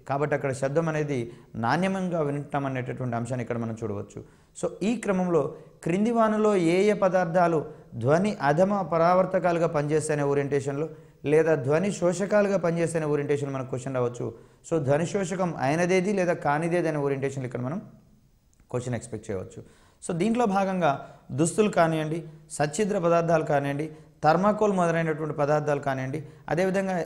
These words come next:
ఈ మధ్య కాలంలో ఆధునిక గృహాలు నిర్మించుకునేటటువంటి క్రమంలో పీఓపీ, ప్లాస్టర్ ఆఫ్ ప్యారిస్ని మనం ఇక్కడ వినియోగిస్తున్నాము. ఈ పీఓపీలో కూడా మన కంటికి కనిపించినటువంటి సూక్ష్మమైనటువంటి రంధ్రాలు ఉంటాయి కాబట్టి ఈ రంధ్రాలు ఉన్నటువంటి పీఓపీని పెట్టినటువంటి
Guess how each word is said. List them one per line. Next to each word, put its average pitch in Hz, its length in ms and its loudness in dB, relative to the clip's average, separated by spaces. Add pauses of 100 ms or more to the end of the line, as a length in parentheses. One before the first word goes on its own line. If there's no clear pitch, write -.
ఈ 190 120 2
మధ్య 202 240 2
కాలంలో 185 360 2
ఆధునిక 175 460 2
గృహాలు 165 400 2
నిర్మించుకునేటటువంటి 151 800 -4
క్రమంలో 139 540 -2 (340)
పీఓపీ, 185 400 2
ప్లాస్టర్ 156 500 -2
ఆఫ్ - 120 -8
ప్యారిస్ని 175 360 0
మనం 165 160 -2
ఇక్కడ 156 160 -2
వినియోగిస్తున్నాము. 135 840 -4 (240)
ఈ 170 100 0
పీఓపీలో 196 760 0
కూడా 190 560 2 (280)
మన 147 120 0
కంటికి 180 420 -2
కనిపించినటువంటి 170 800 -4
సూక్ష్మమైనటువంటి 175 920 -4
రంధ్రాలు 156 400 0
ఉంటాయి 143 240 -2
కాబట్టి 127 560 -4 (260)
ఈ 170 140 2
రంధ్రాలు 185 460 2
ఉన్నటువంటి 180 420 -4
పీఓపీని 175 560 -2
పెట్టినటువంటి 151 800 -4